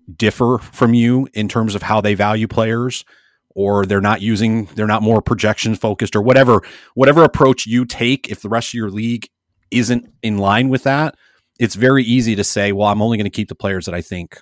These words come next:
are par surplus." You're not keeping a player because of an assumption you're making. You're comfortable knowing that this guy should be a keeper no matter what the situation and context is for the league in terms of who else is being kept.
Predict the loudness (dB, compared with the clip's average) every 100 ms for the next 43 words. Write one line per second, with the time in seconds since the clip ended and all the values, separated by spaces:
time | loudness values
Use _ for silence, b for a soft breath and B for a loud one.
0 | _ -6 -4 -4 -8 -14 _ _ _ -14
1 | -8 -8 -8 -10 -12 -14 -16 -14 -16 -16
2 | _ _ _ _ _ _ _ _ _ 2
3 | 4 4 2 0 -18 -20 -6 0 2 2
4 | 2 2 2 2 -2 -8 -2 0 0 0
5 | -2 -2 -2 0 -2 -6 -8 -10 -12 -12
6 | -14 -14 _ -4 -2 -2 -6 -2 -2 0
7 | -4 -2 -2 -2 -4 -6 -8 -6 -2 -2
8 | -2 0 0 -2 -4 -6 -6 -6 -6 -4
9 | -4 -6 -6 -4 -4 -6 -10 -10 -8 -8
10 | -8 -12 -12 -10 -10 -10 -14 -14 -14 -14
11 | -16 -14 -14 -12 -14 -16 B B B B
12 | -10 -8 -2 -2 -2 -8 -8 -8 -8 -10
13 | -14 -6 -6 -4 -8 -12 -14 -12 -14 -16
14 | _